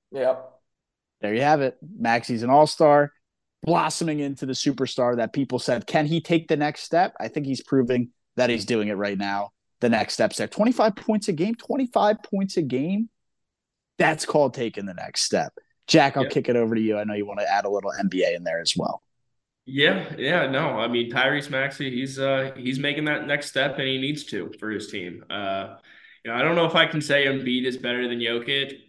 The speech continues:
Speaker 3: but he played like it the other night, and he's been playing like it, you know, over the past few weeks. Not, it's not, you know, just a short stretch since he's been doing this. But, uh, yeah, no, I just wanted to touch on G G Jackson,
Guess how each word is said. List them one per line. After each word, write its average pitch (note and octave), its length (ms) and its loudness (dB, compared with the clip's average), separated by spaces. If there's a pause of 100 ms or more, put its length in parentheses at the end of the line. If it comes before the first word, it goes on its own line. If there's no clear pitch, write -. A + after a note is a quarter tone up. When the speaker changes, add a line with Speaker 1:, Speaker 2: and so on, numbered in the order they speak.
Speaker 3:
but A#2+ 460 2
he B2 80 -4
played C#3 320 0
like C3+ 220 0
it C3+ 100 -4
the C3+ 80 -2
other B2+ 180 -2
night, B2 520 -2
and A2+ 340 -2
he's A#2+ 160 -4
been B2 320 -6
playing C3 280 0
like B2 260 -2
it, A#2+ 260 0
you A#2 80 -4
know, G#2 240 -6 (380)
over A#2+ 240 -2
the A2 100 -8
past - 560 -6
few G#2+ 340 -6
weeks. - 440 -8
Not, A2+ 340 -6
it's - 160 -14
not, A2 260 -6
you G#2+ 60 -8
know, G2+ 140 -8
just A2 260 -10
a G#2+ 40 -14
short - 300 -8
stretch A2 460 -6
since - 140 -16
he's A2+ 120 -8
been G#2+ 160 -12
doing A2 300 -6
this. - 400 -12 (320)
But, B2 280 0
uh, B2 180 0
yeah, C#3 240 4
no, C3+ 140 2
I C#3+ 180 2
just F#3+ 220 -4
wanted D#3 320 0
to C3 60 -14
touch C3+ 260 0
on B2 200 -2
G B2 160 0
G B2 160 -2
Jackson, A2+ 840 -2